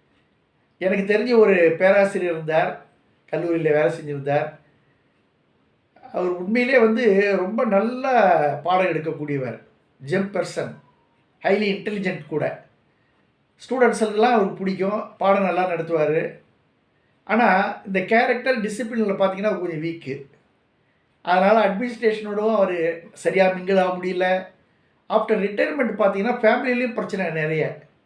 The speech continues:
அவர் சொல்லுவார், "எனக்கு ஃபேமிலி ஃபெயிலியர்னே" சொல்லுவார். இதுக்கெல்லாம் காரணம் என்னன்னா, அந்த கேரக்டர் and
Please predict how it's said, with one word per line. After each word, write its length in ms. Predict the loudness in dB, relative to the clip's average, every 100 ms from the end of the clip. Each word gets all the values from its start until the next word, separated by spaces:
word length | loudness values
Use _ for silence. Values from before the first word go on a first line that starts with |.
| _ _ _ _ _ _ _ _
அவர் 180 | -2 -2
சொல்லுவார், 320 | 0 4 4
"எனக்கு 300 | 4 -2 -2
ஃபேமிலி 260 | 0 0 -2
ஃபெயிலியர்னே" 540 | 2 4 6 4 2
சொல்லுவார். 520 | -4 -6 -6 -6 -10 _ _ -10
இதுக்கெல்லாம் 500 | -4 0 0 0 0
காரணம் 440 | 2 2 2 -2
என்னன்னா, 200 | -2 -2
அந்த 140 | -2
கேரக்டர் 640 | -2 0 2 2 -2 -4 -4
and 220 | -6 -2